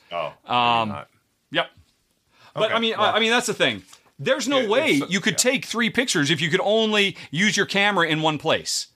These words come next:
Speaker 1: Right,
Speaker 2: So
Speaker 1: right.
Speaker 2: that, uh, so I'm pretty sure we're playing this correctamo.
Speaker 1: That's correct. Yeah. Cool.
Speaker 2: All right.
Speaker 1: Cool, cool, cool. All right.
Speaker 2: Let's see here.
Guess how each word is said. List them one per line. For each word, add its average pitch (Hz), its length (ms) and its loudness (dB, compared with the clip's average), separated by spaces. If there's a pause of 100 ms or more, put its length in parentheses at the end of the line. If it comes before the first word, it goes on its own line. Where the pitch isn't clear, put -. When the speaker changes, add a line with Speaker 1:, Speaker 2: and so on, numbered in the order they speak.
(280)
Speaker 1:
Right, 95 360 2
Speaker 2:
So 165 240 2
Speaker 1:
right. 160 100 -4
Speaker 2:
that, 208 260 0
uh, 170 100 2
so 180 180 0
I'm 226 200 0
pretty 226 180 0
sure 190 220 2
we're 165 100 0
playing 160 360 -2
this 127 380 -6 (440)
correctamo. 156 480 -2
Speaker 1:
That's 104 160 0
correct. 87 480 -4 (400)
Yeah. - 220 -10 (280)
Cool. - 320 2 (1040)
Speaker 2:
All 175 120 4
right. 277 200 2
Speaker 1:
Cool, 113 220 -12
cool, 120 220 -6
cool. 101 360 -8
All 107 100 -2
right. 120 460 -2 (920)
Speaker 2:
Let's 139 180 0
see 131 240 0
here. 98 360 -2